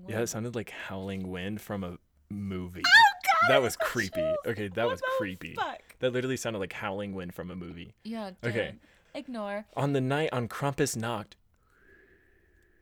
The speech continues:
Speaker 1: it, like, does it again. I'm like, "Okay, I'm never saying that word again." <laughs> So, um,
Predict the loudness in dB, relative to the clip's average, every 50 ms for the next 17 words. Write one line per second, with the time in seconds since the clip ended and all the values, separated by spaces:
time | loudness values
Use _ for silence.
0 | _ _ _ _ _ _ _ _ _ _ _ _ -8 -6 -4 -2 -2 -2 -2 -2
1 | -2 -2 -2 -4 -4 -4 -4 -4 -4 -6 -6 -8 -8 -6 -6 -4 0 0 0 0
2 | 0 -2 -2 -2 -4 -4 -4 -6 -6 -6 -6 -6 -6 -6 -6 -6 -8 -8 -8 -8
3 | -4 -4 -2 2 4 4 4 4 2 0 0 -2 -12 -20 -20 -20 -20 -16 -4 2
4 | 4 6 6 6 6 6 6 6 6 6 6 4 2 0 -2